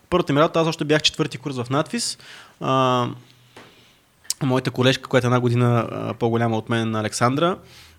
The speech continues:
а, работеше в, тогава в сериала "Седем часа разлика", а, която, и там тя отиде в друг сериал и тя реално ме препоръча да отида аз да работя този сериал. А, това се случи,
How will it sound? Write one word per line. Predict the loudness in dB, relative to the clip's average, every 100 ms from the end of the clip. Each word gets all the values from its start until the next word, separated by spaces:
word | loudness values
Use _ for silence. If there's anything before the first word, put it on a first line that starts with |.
| -10
а, | -6 -4 -2 0
работеше | 0 -2 -2 -2
в, | -4 -6
тогава | -4 0 2
в | 0
сериала | -2 0 -2
"Седем | -4 -4
часа | -4 -6 -4
разлика", | -6 -6 -10 -6 -6 -6 -12 -20 -20 -20 -6
а, | 0 2 2
която, | 0 4 4 2 -2
и | -2
там | 0 0
тя | 2 0 0 -6 -20 -20 -12
отиде | -10 -6 -6
в | -4
друг | -6
сериал | -2 -2 0 0
и | -2
тя | -2 0 -2 -6 -16 -10 -2
реално | 0 0 -2 -8 _ -6
ме | -4
препоръча | 0 -2 2 2 2
да | -2
отида | -2 0 2
аз | 2
да | 0 0 2
работя | 0 -4 -6
този | -8 -8
сериал. | -8 -10 -12 -18 -20 -20 -20 -20 -10
А, | 0 2 4 2 0 -2 -8 -16 _ _
това | -2 -2
се | -2
случи, | -4 -2 -2 -2 -6